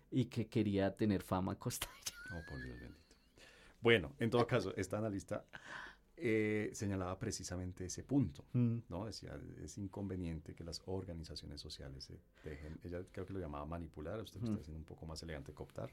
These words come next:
Speaker 1: Mm.
Speaker 2: eh, por el, eh, poder político, por el gobierno.
Speaker 1: Sí.
Speaker 2: Mm.
Speaker 1: Claro. Es que ese es un peligro, y, y ese, de nuevo, eso es una limitación, porque lo que define también la democracia liberal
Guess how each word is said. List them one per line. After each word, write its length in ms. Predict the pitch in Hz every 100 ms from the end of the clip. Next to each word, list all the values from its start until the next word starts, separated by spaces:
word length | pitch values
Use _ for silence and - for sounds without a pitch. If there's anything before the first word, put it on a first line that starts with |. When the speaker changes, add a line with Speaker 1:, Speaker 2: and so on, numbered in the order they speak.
| -
Speaker 1:
Mm. 120 | 113 98 - - - -
Speaker 2:
eh, 240 | - 78 71
por 160 | 78 71
el, 220 | 65 64
eh, 280 | 64 64 64 -
poder 260 | 69 135
político, 380 | 139 165 165 -
por 100 | -
el 60 | 67
gobierno. 420 | 71 139 170 -
Speaker 1:
Sí. 300 | - 92 85 101 - - _ -
Speaker 2:
Mm. 260 | 73 69 - 139 - - _ -
Speaker 1:
Claro. 280 | 98 135 - - - - -
Es 140 | 123 -
que 80 |
ese 140 | 143 160
es 100 | 151
un 120 | 156
peligro, 300 | 175 - 95
y, 120 | 101 110
y 200 | 95 123
ese, 400 | 123 - 143 143 127
de 140 | 117
nuevo, 300 | 120 120 127
eso 180 | 131 147
es 120 | 139
una 180 | 143 131
limitación, 500 | 139 139 123 104 107
porque 240 | 123 -
lo 220 | 120 113 -
que 200 | 110 - 85
define 400 | 107 - 127 127
también 380 | 147 139 123 107
la 60 | 110
democracia 360 | 123 127 117
liberal 320 | 135 147 127